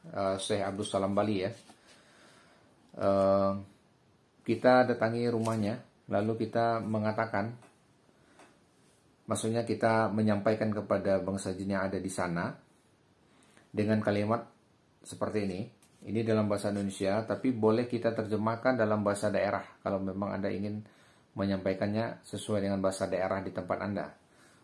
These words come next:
Bunyi kalimatnya kira-kira seperti ini. Eh, "Saya mengajak kalian," kalian ini maksudnya kepada bangsa jin ya,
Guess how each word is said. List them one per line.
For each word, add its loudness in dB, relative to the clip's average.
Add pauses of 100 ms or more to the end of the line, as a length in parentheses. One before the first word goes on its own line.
(120)
Bunyi 0
kalimatnya 0
kira-kira 2
seperti -4
ini. -2 (1000)
Eh, 2 (420)
"Saya 2
mengajak 0
kalian," 0
kalian 0
ini 0
maksudnya -2
kepada 0
bangsa -4
jin -4
ya, -2